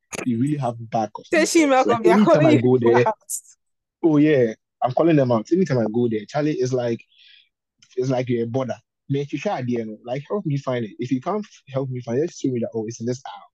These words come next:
Speaker 1: I'll go get it. But it's like you frown and things. And we also like to,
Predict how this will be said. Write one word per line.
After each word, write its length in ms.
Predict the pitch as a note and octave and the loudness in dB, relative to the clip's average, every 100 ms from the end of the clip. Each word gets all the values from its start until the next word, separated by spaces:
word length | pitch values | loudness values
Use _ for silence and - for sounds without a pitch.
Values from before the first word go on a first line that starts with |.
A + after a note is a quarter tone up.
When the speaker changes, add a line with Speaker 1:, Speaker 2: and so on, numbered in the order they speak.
| - | -12
Speaker 1:
I'll 120 | A2 A#2 | -8 -2
go 140 | C#3+ | 0
get 120 | B2 | 0
it. 80 | A#2 - - _ _ - _ - | -2 -8 -20 _ _ -20 _ -6
But 220 | A#3 G3+ - _ _ _ - | -6 -6 -16 _ _ _ -12
it's 160 | - | -8
like 200 | G2 G#2+ | -8 -2
you 100 | A2+ | -2
frown 300 | A2 B2 B2 | 0 0 0
and 160 | A2 F#2+ | 0 -2
things. 500 | A2 F#2 - - - _ _ _ _ _ - | -4 -4 -6 -14 -18 _ _ _ _ _ -2
And 160 | C#3+ D#3+ | 2 4
we 140 | F3+ | 4
also 220 | G#3 A3 | 2 2
like 300 | G#3 B2+ A#2+ - _ _ _ _ _ _ _ _ - - _ _ - | 2 2 0 -4 _ _ _ _ _ _ _ _ -20 -20 _ _ -6
to, 560 | B2+ A2+ G#2+ G#2 G2+ | -2 0 0 0 -4